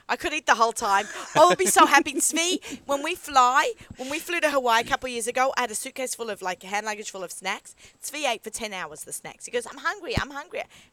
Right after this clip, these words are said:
Speaker 1: By the time we got to Hawaii, all the snacks were gone.
Speaker 2: <laughs>
Speaker 1: Shame.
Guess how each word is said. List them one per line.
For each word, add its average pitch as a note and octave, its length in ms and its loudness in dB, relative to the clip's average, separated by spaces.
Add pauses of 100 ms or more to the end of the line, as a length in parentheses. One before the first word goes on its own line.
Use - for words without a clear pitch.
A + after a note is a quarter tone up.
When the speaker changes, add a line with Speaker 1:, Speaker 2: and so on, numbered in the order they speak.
Speaker 1:
By C#4+ 80 0
the C#4 80 -20
time F4 160 -6
we F4 60 -6
got D#4+ 120 -4
to E4+ 80 -10
Hawaii, E4 220 0
all D#4+ 40 -4
the - 120 -10
snacks - 280 -8
were C5+ 80 -14
gone. F3 380 -2 (320)
Speaker 2:
<laughs> - 840 -16
Speaker 1:
Shame. D#3+ 440 -8